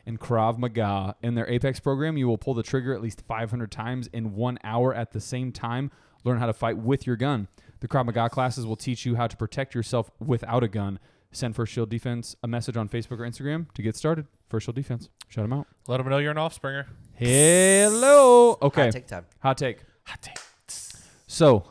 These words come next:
Speaker 1: I have on the board Oasis Day, question mark. Uh, I say that by saying we should shut down all electronic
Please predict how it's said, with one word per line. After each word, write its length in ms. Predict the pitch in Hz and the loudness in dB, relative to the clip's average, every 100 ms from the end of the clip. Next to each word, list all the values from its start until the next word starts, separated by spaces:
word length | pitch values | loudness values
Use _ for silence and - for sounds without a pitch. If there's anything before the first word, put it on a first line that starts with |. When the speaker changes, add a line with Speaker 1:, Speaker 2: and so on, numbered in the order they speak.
| - | -8
Speaker 1:
I 120 | 127 | -2
have 180 | 139 143 | 0 0
on 80 | 147 | -2
the 60 | |
board 400 | 117 135 143 147 131 _ _ _ _ _ _ - | 2 4 6 4 -2 _ _ _ _ _ _ 2
Oasis 400 | 131 139 131 110 | 2 2 -2 -8
Day, 160 | 110 | -8
question 320 | 98 123 - 107 | -4 -4 -4 -4
mark. 320 | 95 98 - - - _ - 120 | -4 -6 -12 -20 -20 _ -10 -2
Uh, 60 | 113 107 | 0 0
I 120 | 107 107 | 0 -4
say 260 | - 139 | -4 -2
that 160 | 135 117 | 0 0
by 140 | 123 | -2
saying 600 | 113 - 147 120 104 117 - _ _ _ _ _ _ _ _ _ - | -2 -2 0 0 -2 -6 -12 _ _ _ _ _ _ _ _ _ -8
we 60 | 120 | -6
should 140 | 117 | -6
shut 200 | - 131 | -4 -2
down 280 | 131 127 117 | -2 -2 -2
all 340 | - 120 120 | 0 2 0
electronic 720 | 113 120 - - 127 131 - | -2 -6 -8 -6 -6 -6 -10